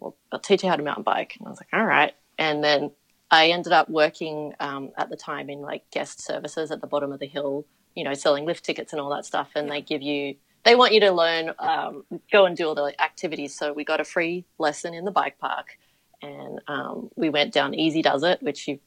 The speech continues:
Speaker 1: I, I don't know if you went down there.
Speaker 2: Mm-hmm.
Speaker 1: Like, we went down Easy Does It. I was on a rental bike. I was about as hungover as I've ever been in my entire life.
Speaker 2: <laughs>
Speaker 1: I was, like, a mess. But I got to the bottom,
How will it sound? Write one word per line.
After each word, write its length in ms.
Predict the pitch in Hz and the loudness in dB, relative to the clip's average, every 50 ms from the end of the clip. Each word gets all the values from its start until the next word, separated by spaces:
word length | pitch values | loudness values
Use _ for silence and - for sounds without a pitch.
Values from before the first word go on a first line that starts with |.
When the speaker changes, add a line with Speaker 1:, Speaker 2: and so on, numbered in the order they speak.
| _ - | _ -16
Speaker 1:
I, 360 | 247 240 240 - _ - 147 151 | -14 -14 -14 -16 _ -6 -4 -2
I 20 | |
don't 100 | 143 143 | -2 -2
know 100 | 143 143 | -2 -4
if 100 | 143 - | -6 -4
you 80 | 156 143 | -2 -4
went 160 | 143 147 - | -2 -2 -2
down 160 | 160 143 139 | -2 0 0
there. 200 | 143 147 151 - | 0 0 0 0
Speaker 2:
Mm-hmm. 80 | - - | -2 -2
Speaker 1:
Like, 280 | 165 165 - - - - - - - - - - - _ _ - | -2 -2 -2 -4 -8 -14 -16 -18 -16 -16 -18 -20 -20 _ _ 4
we 60 | 196 180 | 4 6
went 120 | 175 170 | 6 6
down 200 | 175 160 156 165 | 6 6 6 8
Easy 240 | 202 233 226 262 220 | 6 6 6 8 8
Does 180 | 214 214 208 | 8 8 8
It. 160 | 214 214 214 - 156 | 8 6 4 4 2
I 40 | 160 | -2
was 80 | 151 | -4
on 120 | 160 151 151 | -4 -8 -6
a 40 | |
rental 280 | 151 175 190 196 - 208 | -6 -4 -6 -6 -4 -2
bike. 340 | 202 208 196 196 208 - - - | 0 2 2 2 2 0 -2 -2
I 60 | 156 | -2
was 100 | 151 147 | -2 -2
about 240 | 151 151 151 143 147 | -4 -6 -6 -6 -6
as 80 | 139 - | -8 -8
hungover 600 | - - - 190 190 190 185 185 190 185 185 175 160 | -10 -8 -6 -6 -4 -2 -2 -2 -2 -4 -4 -6 -6
as 100 | 151 - - | -6 -8 -10
I've 160 | 147 - - - - - | -10 -12 -12 -16 -10 -6
ever 160 | 165 165 175 165 | -4 -4 -4 -4
been 140 | 180 170 | -6 -6
in 80 | 165 160 | -6 -6
my 140 | 156 151 147 | -6 -8 -8
entire 400 | 151 - - 170 165 160 165 165 | -6 -2 0 2 2 2 2 0
life. 360 | 151 147 151 160 190 208 330 - - | 0 0 0 0 0 0 -2 -6 -8
Speaker 2:
<laughs> 100 | - - | -8 -6
Speaker 1:
I 60 | 151 147 | -4 -4
was, 300 | 143 143 143 139 - _ _ _ - | -4 -6 -8 -10 -14 _ _ _ -10
like, 300 | 156 147 147 - - - _ _ _ | -8 -8 -8 -8 -10 -16 _ _ _
a 60 | - 170 | -10 -6
mess. 480 | 156 151 156 170 233 226 - - - - - - - - _ _ _ _ _ _ _ _ _ - | -4 -2 0 0 -2 -4 -6 -14 -16 -18 -20 -20 -20 -20 _ _ _ _ _ _ _ _ _ 2
But 240 | 214 175 170 - - _ - | 4 6 6 4 2 _ -2
I 100 | 180 180 | -2 2
got 220 | 180 190 190 185 - | 4 4 2 2 0
to 100 | 233 226 | -4 -4
the 80 | 226 | 0
bottom, 460 | 208 180 175 190 208 220 240 247 247 | 0 2 2 2 2 0 0 -4 -6